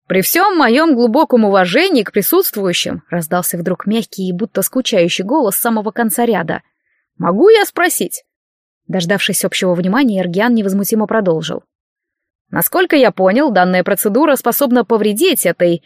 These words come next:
двуногой, так? Тогда как посол Корианда я решительно против.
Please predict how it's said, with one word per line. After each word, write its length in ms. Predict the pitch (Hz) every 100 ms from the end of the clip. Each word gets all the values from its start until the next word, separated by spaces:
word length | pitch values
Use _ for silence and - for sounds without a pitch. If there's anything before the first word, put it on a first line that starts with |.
| _ _ _
двуногой, 540 | 160 220 226 175 165
так? 300 | - 285 359 - _ _ _ _ _ -
Тогда 320 | 180 127 240
как 180 | - -
посол 300 | 190 - 180
Корианда 460 | 233 202 180 202
я 160 | 240 180
решительно 480 | 180 - 233 285 339
против. 500 | 269 165 - -